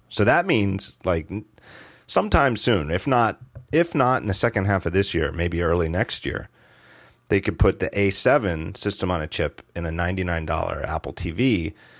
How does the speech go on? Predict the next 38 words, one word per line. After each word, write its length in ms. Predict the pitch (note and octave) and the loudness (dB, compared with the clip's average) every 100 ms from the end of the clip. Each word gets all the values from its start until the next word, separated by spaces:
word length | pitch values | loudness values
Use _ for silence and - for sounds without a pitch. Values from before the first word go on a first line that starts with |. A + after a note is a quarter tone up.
| - - _ _ _ _ - | -20 -20 _ _ _ _ -2
Uh, 460 | F#2+ E2 G1+ - - _ _ _ _ _ _ _ _ - | 0 0 -2 -10 -16 _ _ _ _ _ _ _ _ -2
and 140 | B2 | 0
I, 40 | A#2 A#2 A#2 | 2 2 0
I, 60 | |
it 260 | A2+ - - | 0 -4 0
doesn't 240 | D3 D3 | 2 4
make 160 | C3 A#2 | 0 2
any 140 | G#2 | 0
sense. 240 | F#2 D3+ A2+ | 0 0 0
If 120 | G2 | 0
you've 200 | A#2 G2 | -2 0
got 280 | B2+ D3 - | 0 0 0
a 80 | G2 | 0
nice 400 | F#2+ A2 A2 - | 2 2 2 0
A 160 | G2+ F#2+ | 2 2
seven 400 | - B2 A#2 F2+ | 4 4 4 2
in 120 | E2+ | 0
there, 140 | D#2+ | -2
it 80 | F2+ | 0
doesn't 240 | A#2 A2 | 2 2
make 200 | G2+ G2 | 0 0
any 140 | G2 E2+ | 0 -2
sense 340 | - A#2 A#2 | 0 0 0
to 100 | - | -2
only 300 | - G#2 G2+ | 0 2 2
use 180 | F2 E2+ | 0 -2
it 80 | E2 | -4
for 160 | - | -2
AirPlay. 420 | D2+ F#2+ - - D#2 | 0 0 0 -4 -2
I 60 | |
mean, 160 | D#2 D#2+ | -4 -8
you'd 160 | D#2+ | -6
wanna 300 | D#2+ F#2 F#2 | -2 0 0
have 420 | D2 - D#2 - - | -2 -4 -8 -14 -10
code 320 | - C2 - | -4 -4 -6
running 220 | - - - | -10 -12 -12
on 100 | - | -14
it. 180 | - - | -16 -20